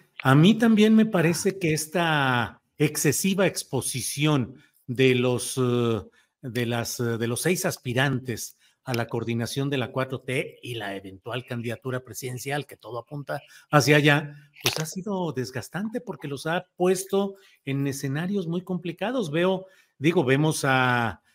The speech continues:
Claudia Sheinbaum enojándose con el, eh, reportero de telereportaje, porque hay mucha violencia en preguntas que son periodísticamente válidas. Vemos a Claudia Sheinbaum con un tono que pretende ser el adecuado para las plazas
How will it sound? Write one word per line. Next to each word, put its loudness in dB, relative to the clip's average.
Claudia 2
Sheinbaum 0
enojándose -2
con -6
el, -4
eh, -8
reportero 2
de 2
telereportaje, -2
porque -8
hay -2
mucha -4
violencia -4
en -2
preguntas -2
que -8
son -4
periodísticamente -6
válidas. -2
Vemos 4
a 0
Claudia -4
Sheinbaum -4
con 2
un 2
tono -2
que -2
pretende -4
ser -2
el -4
adecuado -6
para 0
las -2
plazas -6